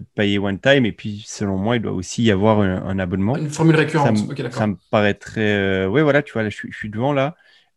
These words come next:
Speaker 1: Euh, t'as une box, euh, mensuelle, euh, qui, du, du coup, c'est soixante-quatre dollars par mois et ça équivaut à deux dollars la capsule.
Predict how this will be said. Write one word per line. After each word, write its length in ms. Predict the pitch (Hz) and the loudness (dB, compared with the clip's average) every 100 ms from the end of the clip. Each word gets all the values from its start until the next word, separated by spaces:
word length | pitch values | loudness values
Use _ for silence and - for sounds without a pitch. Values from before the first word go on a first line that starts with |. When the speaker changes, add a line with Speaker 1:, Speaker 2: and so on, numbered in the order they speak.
| - | -2
Speaker 1:
Euh, 320 | 104 101 101 - | 2 2 2 0
t'as 120 | 117 | 0
une 200 | 110 101 | 0 -2
box, 680 | 95 120 160 175 - - - _ _ 95 | 2 6 6 2 -12 -20 -20 _ _ -8
euh, 600 | 98 98 98 98 98 95 | -4 -2 -2 -2 -2 0
mensuelle, 720 | 117 170 - 117 110 139 - _ _ _ - - _ | 0 0 0 0 2 -2 -8 _ _ _ -20 -20 _
euh, 400 | 104 98 98 98 | 0 2 2 0
qui, 300 | 95 - 113 | -2 0 0
du, 140 | 110 117 | 0 -4
du 160 | 113 104 | -2 0
coup, 140 | - | 0
c'est 140 | 143 110 | -2 -4
soixante-quatre 560 | - 135 135 123 127 | -6 -2 0 2 0
dollars 280 | 120 117 117 | 4 2 2
par 180 | - 107 | 0 -2
mois 360 | 104 110 123 - _ _ _ | 0 0 -2 -6 _ _ _
et 60 | - | -2
ça 180 | 120 - | -2 0
équivaut 520 | 117 - 104 113 123 | -4 -4 -4 0 2
à 100 | 113 | 2
deux 200 | 98 113 | 2 -2
dollars 260 | 113 110 104 | 0 0 0
la 100 | 104 | -2
capsule. 540 | 87 - 110 131 98 | -6 -6 -6 -6 -8